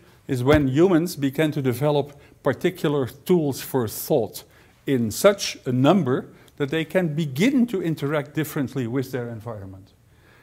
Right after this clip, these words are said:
That comes to fruition in the third stage, thirteen to seven thousand years ago, when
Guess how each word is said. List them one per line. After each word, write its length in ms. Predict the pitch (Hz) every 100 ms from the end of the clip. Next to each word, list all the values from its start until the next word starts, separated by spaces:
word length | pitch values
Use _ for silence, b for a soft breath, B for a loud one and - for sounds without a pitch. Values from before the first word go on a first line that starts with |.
| b -
That 240 | 151 220
comes 280 | 208 180 165
to 180 | - 156
fruition 580 | 131 139 139 175 - 180
in 120 | 151
the 100 | 147
third 380 | 123 165 151 131
stage, 640 | - - 110 113 131 - - b b b -
thirteen 500 | - 151 143 143 131
to 100 | 123
seven 460 | - 160 156 123 - -
thousand 400 | - 120 113 107
years 260 | 104 113 98
ago, 300 | 104 104 123 - b b b
when 300 | 135 139 139